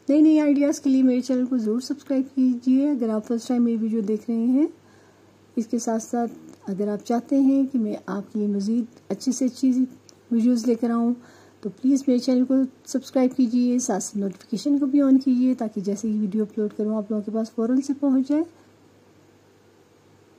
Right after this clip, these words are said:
इसके अलावा बहुत ही खूबसूरत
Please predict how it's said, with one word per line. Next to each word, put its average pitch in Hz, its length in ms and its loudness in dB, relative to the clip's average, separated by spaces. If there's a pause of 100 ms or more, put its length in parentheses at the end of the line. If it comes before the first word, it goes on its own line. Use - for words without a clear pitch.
(760)
इसके 262 260 0
अलावा 269 500 4 (580)
बहुत 254 320 0
ही 294 120 4
खूबसूरत 277 520 -2